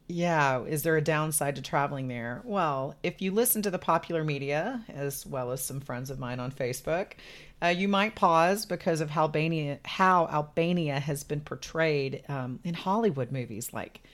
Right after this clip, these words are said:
War Dogs and Liam Neeson. I think it was, there was a backdrop of Albanian criminals in the movie Taken,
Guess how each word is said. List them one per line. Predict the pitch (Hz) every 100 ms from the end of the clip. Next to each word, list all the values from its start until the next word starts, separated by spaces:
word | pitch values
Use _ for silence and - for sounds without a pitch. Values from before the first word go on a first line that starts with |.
| - -
War | 151 170
Dogs | 156 139 131 131 120 117 127
and | 127 127 117
Liam | 147 147 143
Neeson. | 131 143 - 131 127
I |
think | 123 135 131
it | -
was, | 131
there | 135
was | 135
a | 131
backdrop | 135 135 139 143 127 -
of | 139
Albanian | 131 127 131 135 131 131
criminals | - 135 127 127 127
in | 127 131
the |
movie | 131 127 127
Taken, | - 120 135 113 117